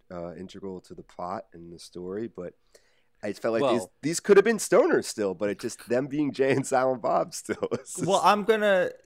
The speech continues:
Speaker 3: you got me thinking, uh, I'm try-, uh, I mean, I'm not, I'm, I think I'm trying to find an answer. I'm not trying to, like, defend or condone it. I, 'cause you got me thinking of, like, this is,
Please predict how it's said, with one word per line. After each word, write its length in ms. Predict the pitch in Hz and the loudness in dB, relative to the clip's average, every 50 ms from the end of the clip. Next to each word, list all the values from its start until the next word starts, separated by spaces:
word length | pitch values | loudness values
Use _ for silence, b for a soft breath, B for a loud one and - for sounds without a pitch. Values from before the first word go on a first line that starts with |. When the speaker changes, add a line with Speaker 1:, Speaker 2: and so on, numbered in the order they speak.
| _ _ _ | _ _ _
Speaker 3:
you 180 | 147 151 202 | -6 -4 0
got 200 | 202 233 233 208 | 6 6 6 6
me 80 | 196 180 | 6 0
thinking, 500 | 175 196 196 185 - 165 143 131 120 - | -2 -4 -6 -6 -4 -4 -6 -4 -6 -6
uh, 600 | - 120 127 123 120 120 113 113 110 107 107 107 - _ _ _ _ _ _ _ _ _ _ _ _ _ _ - | -2 0 2 2 4 2 2 2 0 -2 -4 -6 -12 _ _ _ _ _ _ _ _ _ _ _ _ _ _ -6
I'm 140 | 135 147 | -6 -4
try-, 160 | 139 - 202 - | -2 -4 -6 -2
uh, 500 | - 131 143 139 131 120 113 107 98 92 - - _ _ _ _ _ _ _ _ _ _ _ _ _ _ - | 2 2 4 4 4 4 2 2 0 -2 -6 -12 _ _ _ _ _ _ _ _ _ _ _ _ _ _ -8
I 60 | - | -6
mean, 240 | 170 170 165 151 143 - _ _ _ _ _ _ _ _ _ _ _ _ _ _ _ _ _ _ _ _ _ _ _ _ _ _ | -4 -4 -4 -4 -6 -12 _ _ _ _ _ _ _ _ _ _ _ _ _ _ _ _ _ _ _ _ _ _ _ _ _ _
I'm 100 | 139 165 | -4 0
not, 180 | 202 226 208 151 | 0 2 2 2
I'm, 100 | 175 170 - - | 0 0 -2 -4
I 60 | 170 | -4
think 160 | - 262 277 | -2 -2 -2
I'm 80 | 240 175 | -2 0
trying 220 | - 190 175 156 | 2 2 2 2
to 40 | 143 | 2
find 220 | - 143 139 120 | 2 2 2 2
an 80 | 113 107 | 0 0
answer. 280 | 107 110 104 98 - | -2 -2 -2 -4 -6
I'm 120 | 92 95 110 | -6 -4 -2
not 160 | 127 131 131 | -2 -4 -2
trying 240 | - 139 127 120 113 | -2 -4 -4 -4 -4
to, 80 | 110 | -6
like, 400 | 101 104 98 92 - - - - | -4 -4 -6 -6 -8 -12 -18 -14
defend 600 | - 110 - - - 123 117 110 117 117 113 107 | -16 -16 -16 -6 -2 -2 0 0 -2 -4 -6 -6
or 460 | 110 107 104 101 98 95 92 92 90 - _ _ | -4 -2 -2 -2 -2 -2 -2 -4 -6 -10 _ _
condone 520 | - 117 107 104 104 117 110 107 107 104 | -14 -12 -12 -6 -4 -2 -2 -2 -4 -4
it. 220 | 98 90 90 - - | -6 -6 -8 -8 -6
I, 460 | - 104 107 107 104 104 104 101 98 - _ _ _ _ | -4 -2 -2 -2 -2 -2 -4 -6 -10 -14 _ _ _ _
'cause 180 | - 127 110 113 - | -12 -12 -8 -8 -8
you 160 | - 139 139 127 | -6 -6 -6 0
got 220 | 151 160 175 156 | 0 0 2 2
me 100 | 143 139 | -2 -6
thinking 420 | 139 143 147 143 - 139 123 117 | -4 -6 -8 -6 -4 -6 -4 -2
of, 160 | 113 113 110 101 | -2 -2 -2 -2
like, 300 | 110 101 98 92 101 117 | -2 -4 -4 -8 -6 -4
this 220 | 190 226 - - | -4 -4 -4 -6
is, 400 | 233 185 143 120 - - - - | -8 -10 -10 -10 -12 -16 -18 -20